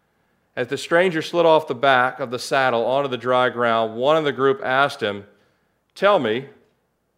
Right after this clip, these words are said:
why did you select the president to ask this favor of?" The man was shocked, admitting he had no idea that was the president who had helped him. "All I know," he said,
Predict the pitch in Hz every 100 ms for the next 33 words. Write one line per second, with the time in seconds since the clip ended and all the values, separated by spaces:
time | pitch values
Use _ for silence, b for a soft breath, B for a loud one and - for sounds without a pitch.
0 | _ 123 151 196 185 165 175 - 156 151
1 | - 131 - 170 131 107 104 - - 127
2 | 127 127 - 120 - 151 151 117 95 82
3 | 76 - _ _ _ _ _ _ _ _
4 | _ _ - 104 120 117 104 - - 143
5 | 92 - _ _ _ _ _ _ _ _
6 | _ _ _ _ - 92 120 143 127 120
7 | 101 107 127 139 139 131 117 135 95 90
8 | - - 110 - 107 - - 135 120 90
9 | 82 87 _ _ _ _ _ _ _ _
10 | 120 107 123 131 131 90 76 _ _ _
11 | _ _ _ _ _ _ _ - 151 175
12 | 190 190 165 139 127 - 113 104 110